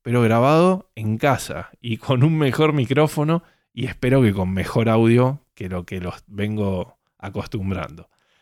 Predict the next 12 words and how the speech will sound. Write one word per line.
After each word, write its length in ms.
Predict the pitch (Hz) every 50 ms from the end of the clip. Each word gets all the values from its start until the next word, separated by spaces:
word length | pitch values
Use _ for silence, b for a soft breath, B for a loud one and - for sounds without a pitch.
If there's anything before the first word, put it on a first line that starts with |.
| _ _ _ _ _
Así 280 | 107 - - - 131
que 140 | 123 123 104
cada 240 | - 117 101 98 95
tanto 260 | - 101 101 98 98
vamos 220 | 92 90 90 - -
a 40 | 85
grabar 280 | 82 80 82 82 82
acá. 280 | 80 80 - - - _ _ _ _ _ _ _ _ _ _ _ _ _
Eh, 520 | - 127 123 127 120 117 117 113 110 104 101
listo, 460 | 120 117 110 - - 87 82 - _
nos 320 | - - 120 117 - 90 104
vemos 480 | 120 127 117 101 92 87 - - -